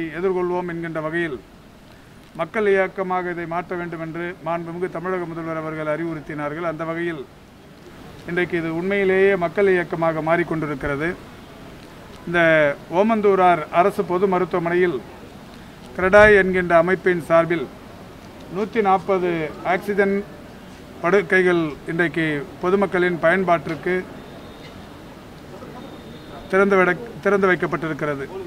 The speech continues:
அதேபோல் அண்ணா நகரில் ஒரு நூத்தி ஐம்பது படுக்கைகளும்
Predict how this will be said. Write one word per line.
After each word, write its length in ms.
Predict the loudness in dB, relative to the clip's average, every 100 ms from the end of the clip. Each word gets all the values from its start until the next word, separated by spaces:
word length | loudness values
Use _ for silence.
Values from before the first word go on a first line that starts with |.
| -14 -16 -18 -18 -18 -18 -18 -18 -18 -10
அதேபோல் 420 | 0 4 6 6 4 2
அண்ணா 260 | 0 4 4
நகரில் 400 | 4 4 4 4 0
ஒரு 140 | -4 -2
நூத்தி 240 | -2 0 2
ஐம்பது 320 | 4 2 0
படுக்கைகளும் 580 | 0 2 4 4 2 0